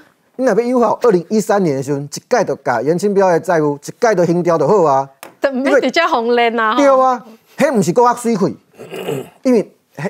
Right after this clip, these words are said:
Speaker 1: 严宽恒很主席迄时阵，伊的出台的现金都已经超过啊嘛。
Speaker 2: 嗯。
Speaker 1: 而且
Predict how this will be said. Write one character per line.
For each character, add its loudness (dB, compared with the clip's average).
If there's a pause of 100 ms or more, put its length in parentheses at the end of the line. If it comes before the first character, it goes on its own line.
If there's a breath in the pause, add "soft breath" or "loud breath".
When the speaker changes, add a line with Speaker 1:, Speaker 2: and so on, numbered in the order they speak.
Speaker 1:
严 0
宽 0
恒 2 (260)
很 0
主 -2
席 -4
迄 4
时 4
阵， 2 (300 soft breath)
伊 2
的 2
出 -4
台 0
的 2
现 -2
金 -4
都 4
已 2
经 2
超 -2
过 -4
啊 -8
嘛。 -18 (140)
Speaker 2:
嗯。 -12 (1000)
Speaker 1:
而 0
且 0